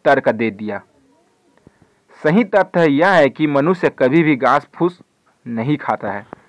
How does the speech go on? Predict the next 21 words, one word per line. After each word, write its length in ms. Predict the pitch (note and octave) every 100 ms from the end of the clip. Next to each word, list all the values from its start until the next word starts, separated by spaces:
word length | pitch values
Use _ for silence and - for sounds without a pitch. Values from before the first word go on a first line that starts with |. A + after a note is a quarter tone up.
| _ _ - _ -
घास 320 | A2 D3+ F3+
फूस 260 | - E3+ D3
की 160 | E3+
रोटी 380 | D3+ C#3 - A3 - _ -
बनती 440 | A2+ B2 B2 F3
भी 140 | C#3+ B2
नहीं 220 | A#2+ G2+
है। 160 | G2 F#2+ _ _ _ _ _ -
उस 180 | G3+ -
समय 240 | E3+ E3
भी 160 | D#3+ E3+
भील 220 | C#3 F3
समुदाय 400 | D#3+ D3 C#3+ D3
के 140 | D3+
लोगों 320 | D3 C3 C#3+
ने 100 | D3
ही 180 | C#3 F3 F3 - -
महाराणा 380 | B2+ B2+ B2 C#3
प्रताप 440 | C#3+ B2+ C3+ C3+ _ _
सिंह 240 | - D3
को 280 | C3 D3+ C#3+